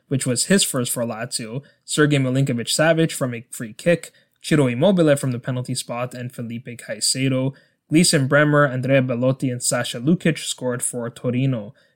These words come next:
Milinkovic-Savic is one of those players that one night he can dominate a match and the next he can disappear. He was excellent in this one. He started the move on Lazio's first goal with a gorgeous long ball to Vedat Murici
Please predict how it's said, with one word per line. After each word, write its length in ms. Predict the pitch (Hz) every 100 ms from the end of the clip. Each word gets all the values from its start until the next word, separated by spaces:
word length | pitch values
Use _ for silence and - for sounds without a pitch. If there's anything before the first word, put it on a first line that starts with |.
| -
Milinkovic-Savic 920 | 151 185 180 147 - 139 147 147 139
is 160 | 131 127
one 160 | 139 165
of 60 |
those 200 | 160 143
players 400 | - 135 131 131
that 240 | 131 117 110
one 240 | 131 170
night 220 | 156 156
he 140 | 139 135
can 240 | 135 117
dominate 460 | 120 135 139 135 131
a 40 |
match 300 | 131 127 131
and 140 | 127 113
the 60 |
next 380 | 113 123 - -
he 140 | 131
can 240 | 117 131 113
disappear. 720 | 120 - 113 - 143 143 143 _ _
He 160 | - 175
was 220 | 170 123
excellent 460 | 135 135 139 123 113
in 180 | 101
this 220 | 123 165 131
one. 260 | 110 139 - _
He 140 | _ 139
started 380 | - 156 185 170
the 60 |
move 180 | 156 147
on 140 | 131
Lazio's 400 | 127 131 - 120
first 320 | - 170 175 -
goal 160 | 156
with 160 | 131 127
a 80 | 123
gorgeous 500 | 139 139 165 147 139
long 300 | 127 131 123
ball 160 | 123
to 160 | 127 123
Vedat 380 | 123 123 120 -
Murici 580 | 120 151 160 170 160